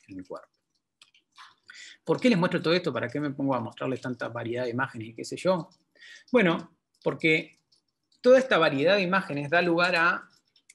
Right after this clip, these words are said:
eh, que nosotros en el mundo de la computación tengamos un montón de materia prima con la cual trabajar. Y existe un área particular, que es el área de análisis de imágenes biomédicas,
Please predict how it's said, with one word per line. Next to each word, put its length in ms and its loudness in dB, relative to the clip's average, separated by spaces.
eh, 580 -8
que 200 -2
nosotros 680 0
en 160 -8
el 240 -10
mundo 320 2
de 60 4
la 120 -2
computación 800 -4
tengamos 360 2
un 120 0
montón 380 0
de 280 -4
materia 440 -4
prima 260 -4
con 120 -8
la 80 -6
cual 180 -4
trabajar. 420 -8
Y 80 -2
existe 300 -2
un 100 0
área 260 2
particular, 520 -2
que 100 -8
es 60 -6
el 80 -2
área 200 -2
de 60 -2
análisis 380 -4
de 60 -8
imágenes 360 -10
biomédicas, 760 -6